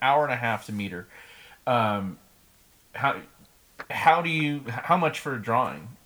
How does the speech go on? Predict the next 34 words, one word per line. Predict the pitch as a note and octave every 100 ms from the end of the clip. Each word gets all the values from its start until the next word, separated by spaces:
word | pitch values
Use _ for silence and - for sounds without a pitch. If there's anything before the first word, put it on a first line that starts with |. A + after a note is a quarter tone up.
| -
And | A2+ G#2+ G2+ G2 F#2+
she | - - A#2
was | G#2
like, | A2 -
"Twenty | C3+ A#2+
bucks." | G#2+ F#2+ - -
And | -
I'm | G#2+
like, | G#2 F#2 _ _ _ -
I | A#2+
had, | D3 A2+ - _ _ -
<laughs> | _ _ - -
I | B2
had | - -
five | - C#3 D#3
twenties | D3+ F#3 F#3 B2
in |
my | B2
pocket, | A2+ B2+ B2 -
man. | A#2 B2 D3+ - - - -
And, | D#3
like, | C#3 C3+ G2+
you | D3 C#3+
know, | C3+ A#2+ - - _ - C3 C3+ - - - C#3
you | D#3+
know, | D3 C3+ C#3
uh, | C3 B2 A2+ -
as | C#3 A#2 A2+
covertly | - E3 C#3+ E3+ E3 D#3+
as | C#3+
I | C3+
could, | A#2+ F3 E3 C3+
s-, | A#2 - - - A2+ - C3
took | F3 D#3